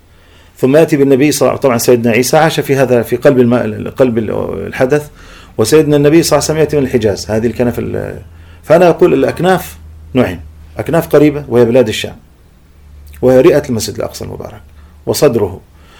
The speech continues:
ولكن جسد المسجد الأقصى المبارك والأكناف، آه، الأبعد هي مصر، اليمن، الحجاز، العراق،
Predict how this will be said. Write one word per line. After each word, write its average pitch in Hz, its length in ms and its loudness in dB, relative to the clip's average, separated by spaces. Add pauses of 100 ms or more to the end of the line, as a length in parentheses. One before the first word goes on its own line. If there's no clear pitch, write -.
(200)
ولكن 147 360 4
جسد 160 300 4
المسجد 127 260 -2
الأقصى 127 300 -4
المبارك 131 400 -2
والأكناف، 117 540 -4 (120)
آه، 101 280 -8 (300)
الأبعد 135 500 0 (260)
هي 135 360 2 (360)
مصر، 120 280 -2 (800)
اليمن، 117 420 0 (500)
الحجاز، 117 680 -2 (360)
العراق، 113 600 0